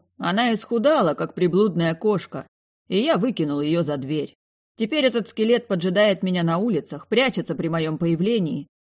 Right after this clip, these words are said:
а вечером, когда я выхожу, останавливает меня, чтобы поцеловать мне руку, и в конце концов бесит меня до неистовства.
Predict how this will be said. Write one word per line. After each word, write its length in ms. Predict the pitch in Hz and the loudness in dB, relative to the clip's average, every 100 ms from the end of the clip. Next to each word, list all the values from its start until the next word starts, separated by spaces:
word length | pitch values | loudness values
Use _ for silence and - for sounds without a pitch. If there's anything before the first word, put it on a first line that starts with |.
| _ | _
а 140 | 175 190 | -2 0
вечером, 380 | 294 185 160 | -2 -2 -4
когда 220 | 156 151 160 | -4 -2 0
я 140 | 156 | 0
выхожу, 540 | 156 170 165 214 175 - | -2 -4 -4 -2 -4 -8
останавливает 800 | - 165 - 175 214 151 143 139 | -12 -8 -4 -2 -2 -2 -4 -4
меня, 200 | 151 151 | -4 -6
чтобы 280 | 151 165 151 | -6 -6 -4
поцеловать 480 | 160 160 156 160 165 | -4 -2 -2 -2 -4
мне 200 | 151 156 | -6 -4
руку, 400 | 175 214 165 156 _ _ _ | -2 -2 -4 -6 _ _ _
и 100 | 160 | -6
в 60 | - | -2
конце 300 | 165 170 185 | -4 -2 -2
концов 360 | 175 180 165 | -2 -2 -4
бесит 460 | 131 143 277 170 - | -4 -4 -2 -2 -4
меня 380 | 151 147 156 - | -4 -4 -8 -10
до 180 | 156 202 | 0 4
неистовства. 800 | 190 160 139 - 147 - 147 | 6 4 -2 -8 -14 -12 -14